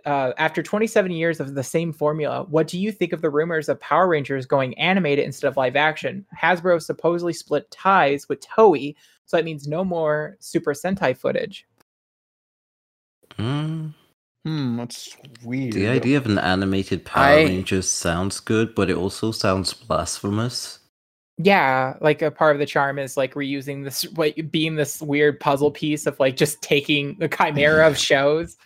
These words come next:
Speaker 2: Yeah.
Speaker 3: I mean
Speaker 1: But
Speaker 4: I haven't really cared about Power Rangers since I was, like,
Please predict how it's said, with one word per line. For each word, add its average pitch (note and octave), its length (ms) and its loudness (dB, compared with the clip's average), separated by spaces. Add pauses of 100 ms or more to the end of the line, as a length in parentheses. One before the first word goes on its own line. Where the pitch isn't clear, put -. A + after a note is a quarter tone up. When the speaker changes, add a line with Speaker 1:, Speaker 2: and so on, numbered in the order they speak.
(300)
Speaker 2:
Yeah. E2+ 480 -2 (840)
Speaker 3:
I - 80 -8
mean - 20 -2
Speaker 1:
But E3 200 6
Speaker 4:
I C3+ 320 4 (600)
haven't B2+ 360 0
really G#2+ 220 2
cared G2 320 -2
about F2+ 300 -2
Power F2+ 260 -2
Rangers E2+ 380 -6
since - 220 -8
I F2 40 -4
was, D#2 140 -8
like, D#2+ 220 -10